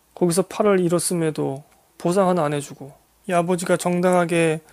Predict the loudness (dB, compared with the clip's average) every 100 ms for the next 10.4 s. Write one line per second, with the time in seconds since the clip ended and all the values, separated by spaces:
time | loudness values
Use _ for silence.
0 | -20 -6 0 0 2 2 2 0 -4 -6
1 | 0 2 4 4 2 0 0 -2 -4 -8
2 | -10 -8 -2 0 0 0 0 2 2 2
3 | -2 -8 _ _ -4 -2 0 0 -2 -4
4 | -4 -6 -8 -12 -14 -14 -20 -20 -20 -20
5 | -20 _ -2 2 2 2 -2 -4 -4 -4
6 | -4 -4 -4 -4 -2 -2 -2 0 0 0
7 | -2 -4 -6 -6 -8 -8 -10 _ _ _
8 | -20 -20 -20 -20 -20 -20 -20 _ _ 0
9 | 4 4 4 2 2 4 4 2 2 2
10 | 2 0 -2